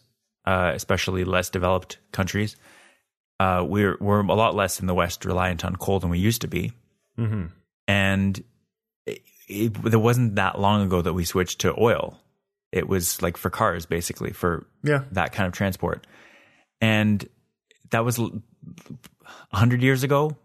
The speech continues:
Speaker 1: maybe a tiny bit more. Like, it wasn't that long ago. We can, we can get off it.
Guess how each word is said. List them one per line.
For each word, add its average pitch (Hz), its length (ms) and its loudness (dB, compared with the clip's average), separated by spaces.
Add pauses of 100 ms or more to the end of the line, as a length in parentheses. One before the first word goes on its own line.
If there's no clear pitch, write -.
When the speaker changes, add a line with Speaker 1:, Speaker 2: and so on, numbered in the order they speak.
Speaker 1:
maybe 110 260 2
a 107 40 2
tiny 110 400 0
bit 107 340 0
more. 110 540 0 (400)
Like, 110 100 2
it 113 40 4
wasn't 127 340 2
that 107 240 0
long 113 200 2
ago. 85 440 -2 (680)
We 113 120 6
can, 113 440 2 (100)
we 95 100 -2
can 113 140 4
get 90 180 -2
off 95 240 -2
it. - 160 2